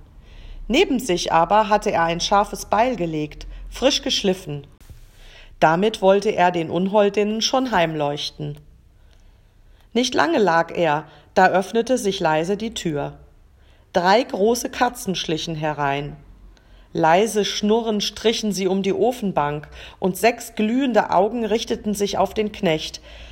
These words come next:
der hinter zitternden Lidern hervorblinzelte.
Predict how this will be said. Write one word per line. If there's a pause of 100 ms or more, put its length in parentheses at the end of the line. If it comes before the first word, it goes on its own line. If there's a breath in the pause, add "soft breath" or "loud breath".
(160 loud breath)
der
hinter
zitternden
Lidern
hervorblinzelte.